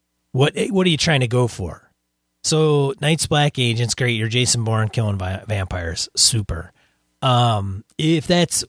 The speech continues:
what you wanna play, then there is a tone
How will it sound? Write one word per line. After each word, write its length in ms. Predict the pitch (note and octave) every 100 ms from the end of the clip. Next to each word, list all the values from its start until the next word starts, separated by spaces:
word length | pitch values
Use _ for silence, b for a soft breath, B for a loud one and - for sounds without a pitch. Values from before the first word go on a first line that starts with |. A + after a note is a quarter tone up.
| _
what 260 | D3 C#3+ D#3
you 140 | C#3
wanna 240 | C3 B2 G#2+
play, 680 | - D#3+ B2+ G#2 G2+ G2+ _ _ _ _ _ _ _ _ _ B2+
then 260 | C3+ C#3+
there 220 | C#3 C3+
is 120 | B2+ A#2+
a 120 | A2+
tone 760 | - - D3 C3 G#2+ F2+ F2+